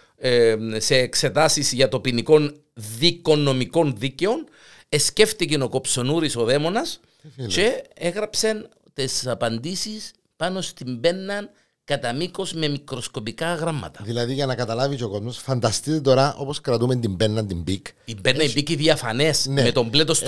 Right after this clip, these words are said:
Speaker 1: στούπομα.
Speaker 2: μπράβο.
Speaker 1: Μπράβο.
Speaker 2: Έχει περίπου πέντε πλευρές, έξι πλευρές που είναι εξάπλευρο,
Speaker 1: Ε,
Speaker 2: πεντάπλευρο.
Speaker 1: εξάπλευρο,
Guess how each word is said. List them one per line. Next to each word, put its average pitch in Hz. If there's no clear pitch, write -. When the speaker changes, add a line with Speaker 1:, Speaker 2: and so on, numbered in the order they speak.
Speaker 1:
στούπομα. 120
Speaker 2:
μπράβο. 123
Speaker 1:
Μπράβο. 95
Speaker 2:
Έχει 165
περίπου 156
πέντε 139
πλευρές, 160
έξι 131
πλευρές 165
που -
είναι 165
εξάπλευρο, 139
Speaker 1:
Ε, -
Speaker 2:
πεντάπλευρο. 151
Speaker 1:
εξάπλευρο, -